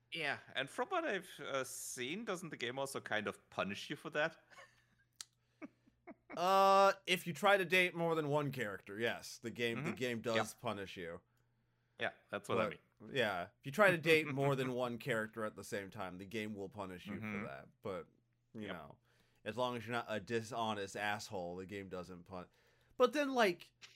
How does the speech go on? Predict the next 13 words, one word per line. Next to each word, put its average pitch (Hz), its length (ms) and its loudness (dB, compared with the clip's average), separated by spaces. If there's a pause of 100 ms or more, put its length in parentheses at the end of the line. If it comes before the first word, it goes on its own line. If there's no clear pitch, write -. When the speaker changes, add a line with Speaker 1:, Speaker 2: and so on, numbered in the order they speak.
(140)
Speaker 2:
people 320 380 2
wanna 240 240 6
claim, 214 400 4
like, 143 320 2
the 151 100 0
teacher's 160 540 -4
a 120 80 0
groomer 101 500 -6
'cause 131 220 -4
she'll 123 180 -2
date 110 280 0
a 95 60 -6
student, 82 380 -12